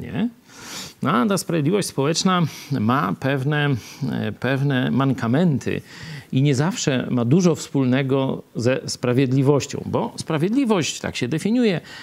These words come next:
że to jest oddanie każdemu to, tego, co mu się należy, nie? Każdemu tego, co mu się należy, każdemu to, na co zasłużył, każdemu, co wynika z jakiejś tam umowy i tak dalej, i tak dalej, nie?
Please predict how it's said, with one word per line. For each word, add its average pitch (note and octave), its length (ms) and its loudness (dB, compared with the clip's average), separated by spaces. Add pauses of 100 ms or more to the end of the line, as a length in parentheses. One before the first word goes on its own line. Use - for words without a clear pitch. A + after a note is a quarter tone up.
(160)
że C3+ 120 -2
to G#3 100 -2
jest - 180 -2
oddanie D#3+ 520 2
każdemu B2+ 840 0 (580)
to, B2 460 2
tego, D3 500 2 (140)
co A#3 180 2
mu A#3+ 180 4
się C#4 160 0
należy, G#3 540 2 (560)
nie? A3+ 140 0 (560)
Każdemu C3 460 2
tego, B2 300 0
co - 280 -6 (180)
mu A#2 180 -4
się - 120 -4
należy, G3+ 440 2
każdemu G2+ 500 -2
to, F#2 140 -2
na E2 140 -2
co A#2 160 -4
zasłużył, F3 600 2 (380)
każdemu, C#3 440 2
co A#2 200 0
wynika G#2+ 440 0
z F2+ 60 -4
jakiejś G#2 300 -2
tam D3+ 200 0
umowy G#3 400 2
i C#3 80 2
tak B2+ 220 0
dalej, G#3 240 0
i A#2 60 -2
tak A2 240 0
dalej, D#3 360 -2
nie? - 200 -2